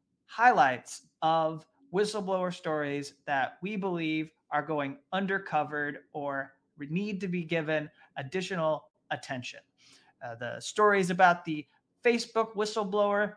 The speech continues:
we do not need to amplify. I'll use that as an example that's getting enough attention from the establishment media.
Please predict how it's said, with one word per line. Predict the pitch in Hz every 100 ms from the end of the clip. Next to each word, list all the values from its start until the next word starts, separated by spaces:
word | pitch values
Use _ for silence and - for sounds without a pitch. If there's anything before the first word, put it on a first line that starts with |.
| -
we | 160
do | 180
not | 175 175
need | 175 160
to | - 202
amplify. | 196 190 190 202 190 185 190 _ _ _
I'll | 151
use | 147 147
that | 170 180
as | 180 180
an | 180
example | 170 180 175 175 170 165 - _ -
that's | 151 -
getting | 165 147
enough | 135 170 196
attention | 196 - 180 175 175 165
from | 165 165 156 151 151 - _ -
the | 143 139 139 139 _
establishment | 151 - 175 165 160 - 156
media. | 147 147 143 139 135